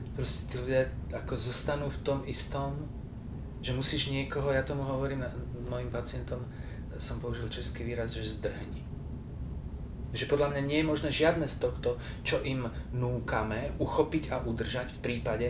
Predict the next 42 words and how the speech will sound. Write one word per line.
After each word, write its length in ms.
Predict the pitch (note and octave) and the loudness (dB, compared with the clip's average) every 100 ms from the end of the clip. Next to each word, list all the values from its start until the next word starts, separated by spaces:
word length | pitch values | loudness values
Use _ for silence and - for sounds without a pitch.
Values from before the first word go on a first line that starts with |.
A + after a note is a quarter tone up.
| - - | 0 -6
že 140 | - B2 | -4 -2
ten 140 | B2+ | 0
človek 320 | A#2 B2+ B2 A2+ | 2 6 6 6
nezdrhne 640 | A2+ C3+ C3+ C3 C3 A#2+ | 2 4 4 2 0 -2
zo 80 | A2+ | -2
svojej 240 | - A#2 | 0 -2
klietky. 400 | A2 A#2 G#2+ - - - - - - - - - - - | -2 -2 -2 -4 -6 -6 -6 -6 -6 -6 -8 -8 -6 4
Každý 320 | D3 D3 D3+ | 4 6 2
z 80 | C3+ | 4
nás, 240 | B2 B2 | 4 2
ktorí 240 | - B2 A2+ | 0 0 -2
sme 280 | A2+ A#2 A2+ - - | -2 -2 -2 -4 -6
chorí 520 | - - C3+ B2+ A#2 A2+ | -2 4 4 4 0 0
zo 120 | A2+ A2+ | 0 0
životosprávy, 720 | A#2+ A2 A2 - A2+ A2 A#2 | 0 0 0 0 0 0 -2
čo 160 | - | -2
je 80 | G#2+ | -2
väčšina 320 | G#2 - A2 A2 A2+ | -2 -2 -4 -4 -4
dnešného 400 | A2 G#2+ - - | -4 -4 -4 -4
ľudstva, 480 | - - - A#2 B2+ - - - - | -4 -4 -2 -2 -4 -4 -6 -6 2
je 80 | A2+ | 4
okrem 280 | C3 D3+ C#3 B2+ | 4 2 2 0
iného 320 | B2+ B2 B2 | -2 0 0
v 200 | A2+ A2+ | 0 0
nejakej 440 | B2 C3 C3 C3+ B2+ | 0 0 -2 -2 -2
sociálnej 640 | - A2 C3 A2+ A2+ A2+ | -2 -2 -2 -2 -2 -4
klietke. 320 | - B2+ B2+ G2 | -4 -4 -2 -2
Vieš, 240 | G#2 - - - | 0 -2 -4 -6
ešte 240 | - - A2 | -2 -2 0
sme 60 | A2+ | 0
sa 80 | |
nerozprávali 720 | G#2+ G#2+ G#2 G#2+ G#2+ G#2+ G#2 G#2 | 2 2 2 0 0 2 2 2
o 80 | G#2 - - | 2 -4 -2
ženách, 320 | A2 G#2+ G2+ | 0 0 0
ktoré 160 | - G#2 | 0 0
sú 120 | G2+ - | -2 -2
týrané, 400 | A#2 A2+ A#2 - - - - - - | -2 -2 -2 -4 -6 -6 -6 -6 0
ktorá 160 | A#2+ A#2 | 6 6
nemôže 240 | C3 A2+ | 6 4
proste 320 | - G2 - | 0 -2 -2
výjsť 200 | F#2 - | -4 -2
von. 200 | A2 A2+ | -2 -2